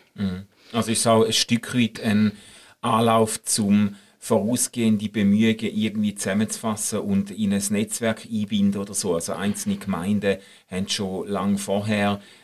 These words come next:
äh, für sich, äh, präventive Massnahmen ergriffen.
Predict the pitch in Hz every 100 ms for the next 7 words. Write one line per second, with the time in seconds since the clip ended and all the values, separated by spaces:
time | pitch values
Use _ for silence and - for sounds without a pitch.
0 | - 98 101 98 104 - - 98 - 107
1 | 107 110 - - - 95 95 - - 113
2 | - 107 104 104 98 104 107 98 95 104
3 | 110 95 98 87 - 117 123 - 127